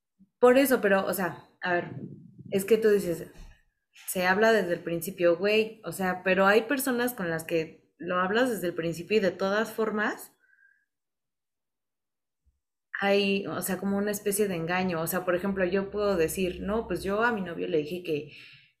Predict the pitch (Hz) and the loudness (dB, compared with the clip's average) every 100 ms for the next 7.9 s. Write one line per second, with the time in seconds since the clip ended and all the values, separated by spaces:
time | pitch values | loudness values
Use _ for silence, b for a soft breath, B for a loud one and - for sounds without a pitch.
0 | - 175 170 180 190 190 185 185 170 170 | -2 -2 0 0 2 0 0 -2 -2 -2
1 | 185 196 185 185 170 180 190 - - _ | -2 -2 -2 -2 -4 -2 -4 -4 -10 _
2 | _ _ _ _ _ 220 220 226 254 233 | _ _ _ _ _ 2 4 4 4 4
3 | 208 208 208 190 180 190 170 180 175 190 | 0 0 0 0 0 0 0 -2 -2 2
4 | 180 160 - 170 160 170 175 180 190 190 | 2 2 -2 -6 -2 -2 -4 -4 -2 0
5 | 214 220 214 202 196 202 196 185 185 196 | 0 -2 -4 -4 -4 -4 -4 -4 -4 -6
6 | 180 180 185 170 170 214 269 202 165 175 | -6 -6 -4 -4 -4 0 2 2 0 -2
7 | 185 190 185 202 208 202 170 160 | -2 0 0 -2 -2 2 2 0